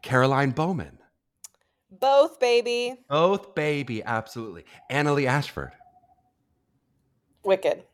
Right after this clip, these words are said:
Speaker 1: And Mapping the College Edition, of course. Ty
Speaker 2: Incredible.
Speaker 1: Burrell.
Speaker 2: Um,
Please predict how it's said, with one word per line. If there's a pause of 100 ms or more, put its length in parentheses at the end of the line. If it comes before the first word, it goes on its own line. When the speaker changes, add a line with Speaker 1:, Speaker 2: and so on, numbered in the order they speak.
(220)
Speaker 1:
And
Mapping
the
College
Edition,
of
course. (380)
Ty
Speaker 2:
Incredible. (160)
Speaker 1:
Burrell. (1800)
Speaker 2:
Um,